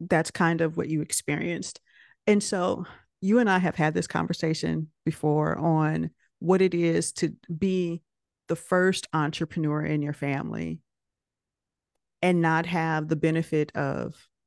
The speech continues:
networks, resources. You don't come from wealth, you know, you, you, you don't,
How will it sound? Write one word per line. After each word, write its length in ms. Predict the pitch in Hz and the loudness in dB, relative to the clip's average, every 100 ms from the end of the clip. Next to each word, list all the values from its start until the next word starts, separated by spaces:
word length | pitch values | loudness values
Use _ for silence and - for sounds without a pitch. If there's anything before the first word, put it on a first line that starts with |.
| _ | _
networks, 920 | 156 170 170 156 165 160 160 156 - | -4 -2 -2 -4 -2 0 0 -2 -6
resources. 720 | 165 160 - 156 156 151 147 | -4 -2 0 0 2 0 -2
You 80 | 147 | -2
don't 240 | 143 170 - | -2 -4 -4
come 200 | 156 151 | -4 -4
from 300 | 151 143 151 | -4 -4 0
wealth, 640 | 175 170 165 165 160 - _ _ _ _ - | 2 2 2 0 -2 -12 _ _ _ _ -8
you 80 | 160 | -6
know, 440 | 147 147 143 151 180 _ _ _ | -4 -6 -6 -8 -12 _ _ _
you, 340 | 147 165 185 156 - | -8 -2 0 -2 -4
you, 180 | 185 160 - | -4 -4 0
you 140 | 185 | 2
don't, 380 | 170 170 143 | 4 2 -2